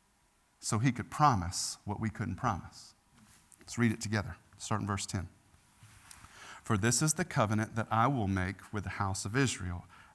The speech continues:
after those days," declares the Lord. "I will put my law in their minds and write them on their hearts. I will be their God,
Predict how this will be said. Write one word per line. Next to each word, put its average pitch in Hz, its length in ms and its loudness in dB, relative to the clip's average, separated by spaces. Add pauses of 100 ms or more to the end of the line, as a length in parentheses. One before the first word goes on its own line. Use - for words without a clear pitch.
after 139 420 2
those 95 300 -2
days," 95 300 -6
declares 92 400 -8
the 95 60 -6
Lord. 98 280 -8 (1120)
"I 120 160 6
will 156 180 4
put - 400 0
my 117 440 6
law 117 580 2
in 101 240 0
their 107 220 2
minds 92 720 0 (1700)
and 107 300 4
write 143 340 6
them 110 520 0
on 110 240 2
their 117 220 2
hearts. - 720 -2 (1040)
I 139 220 10
will 147 180 2
be 117 300 4
their 120 340 4
God, 98 600 0